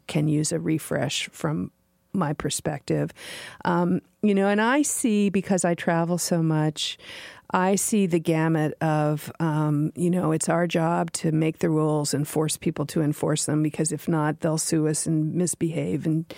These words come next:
cheat and steal and lie. And with those types of H R departments, I lead them out into the parking lot or to the bus station or to the subway, and I say, "Really?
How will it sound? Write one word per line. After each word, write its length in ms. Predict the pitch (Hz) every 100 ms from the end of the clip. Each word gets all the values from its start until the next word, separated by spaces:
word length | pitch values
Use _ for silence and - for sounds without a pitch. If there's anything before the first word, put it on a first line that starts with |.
| - - -
cheat 260 | - 202 185
and 100 | 170
steal 360 | - 165 170 170
and 120 | 160
lie. 440 | 147 143 143 151 _ - 139 _ _ _ -
And 320 | 165 165 156 -
with 260 | 180 165 -
those 420 | 180 175 - - _ _ _ - -
types 320 | 175 156 -
of 100 | 156
H 200 | 151 -
R 120 | 156
departments, 640 | 143 - 127 - 151 143 -
I 100 | 151
lead 240 | 156 160
them 140 | 151 147
out 200 | 143 139
into 240 | 190 -
the 80 | 185
parking 460 | - 151 - 147 135
lot 280 | 139 139
or 200 | 143 160 - - -
to 100 | -
the 80 | 156
bus 220 | 151 151
station 440 | - 160 143 - 151
or 140 | 135
to 100 | -
the 120 | 151
subway, 460 | 143 151 143 185 143
and 120 | 147
I 80 | 156
say, 220 | - 147
"Really? 600 | 147 175 180 175 220 262